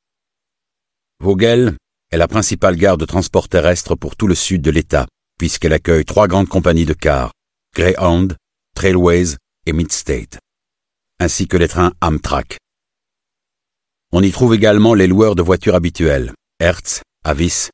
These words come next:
Enterprise, Alamo. Étant donné que toutes les zones de la gare sont protégées par des caméras de surveillance,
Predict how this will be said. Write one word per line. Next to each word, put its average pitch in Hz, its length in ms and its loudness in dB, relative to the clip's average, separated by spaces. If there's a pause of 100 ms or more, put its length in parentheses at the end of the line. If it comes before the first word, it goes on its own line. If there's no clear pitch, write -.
(220)
Enterprise, 82 720 0 (220)
Alamo. 73 380 -2 (1400)
Étant 85 220 0
donné 117 260 4
que 95 120 -4
toutes - 240 -6
les 95 100 4
zones 92 260 2
de 78 60 2
la 78 140 2
gare 82 260 4
sont 78 160 -4
protégées 87 420 0
par 76 140 -2
des 78 100 -2
caméras 85 360 2
de 71 80 -2
surveillance, 85 640 0